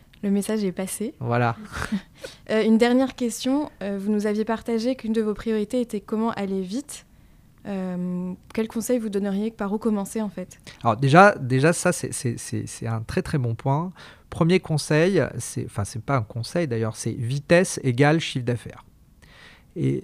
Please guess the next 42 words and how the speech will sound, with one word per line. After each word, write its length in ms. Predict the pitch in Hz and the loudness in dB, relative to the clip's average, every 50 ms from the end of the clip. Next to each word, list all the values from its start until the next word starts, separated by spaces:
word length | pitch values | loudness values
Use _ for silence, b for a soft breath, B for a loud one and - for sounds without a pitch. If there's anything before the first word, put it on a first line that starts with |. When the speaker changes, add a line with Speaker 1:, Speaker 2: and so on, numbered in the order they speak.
| - 170 | -6 -4
Speaker 2:
le, 240 | 180 156 123 113 113 - | 0 0 0 0 0 -2
le 140 | 139 131 127 | -2 0 2
meilleur 420 | 131 139 147 180 190 180 190 190 170 | 4 6 8 8 8 8 8 8 8
avantage 640 | 156 143 143 143 - - 147 147 139 123 - - - | 8 8 6 4 2 2 2 4 4 2 0 -4 -6
compétitif 640 | - 131 - 143 123 - - 131 - 143 139 - - | -6 -4 -4 -4 -4 -6 -8 -2 0 0 0 0 -4
qu'une 220 | - - - 117 131 | -14 -12 -4 -2 0
entreprise 420 | 131 - - 143 135 - 147 143 | 0 2 0 0 2 2 0 0
peut 140 | - - 127 | 0 0 2
avoir 220 | 117 120 127 123 | 2 4 2 0
sur 200 | - - 113 104 | 0 -4 -10 -8
ses 160 | - - 110 - | -6 -6 -6 -4
concurrents, 420 | - 117 117 - 139 131 143 160 | -4 -4 -4 -2 0 0 2 0
c'est 140 | - - 131 | 0 0 -2
sa 140 | - 135 110 | -2 -2 -2
vitesse. 420 | 113 113 - - - - - - b b b b b b _ _ | -2 -4 -8 -12 -12 -12 -14 -14 b b b b b b _ _
Plus 180 | - - 214 196 | 0 4 8 8
elle 80 | 160 | 8
est 60 | 143 | 8
rapide, 440 | 120 117 113 - - 180 175 151 131 - - 127 | 8 6 4 4 0 0 0 0 -2 -2 -4 -6
véloce, 640 | 110 101 117 123 117 120 131 156 - - - - _ _ _ _ _ _ _ - | -2 0 0 2 4 2 2 2 0 -6 -12 -16 _ _ _ _ _ _ _ -8
plus 160 | - - 170 160 | -2 2 4 4
elle 80 | 135 | 4
va 100 | 120 123 | 4 2
gagner. 300 | 110 127 117 104 101 104 B B B B B - | 0 0 -2 -2 -4 -8 B B B B B 0
Et 180 | 123 135 135 | 0 0 0
quand 160 | - - 160 165 | 2 2 4 6
vous 140 | 160 160 | 8 8
êtes 120 | 175 170 - | 8 8 8
rapide, 320 | - 156 - - 143 123 | 6 4 4 2 0 2
même 160 | 135 175 185 | 2 2 2
si 140 | 185 - 190 | 2 0 -2
vous 100 | 156 143 | -4 -2
trompez 280 | - - 156 - 147 127 | 0 0 2 4 6 6
de 40 | 131 | 6
route, 280 | 151 185 175 - - - | 6 4 2 -2 -8 -20
c'est 80 | - - | -6 2
pas 60 | - | 4
grave, 120 | 156 135 110 | 4 4 4
vous 80 | 117 | 2
êtes 140 | 117 - - | 0 2 4
tellement 300 | - 185 180 180 180 180 | 4 4 4 4 4 6
devant, 320 | 165 156 151 160 151 135 | 6 6 6 6 2 0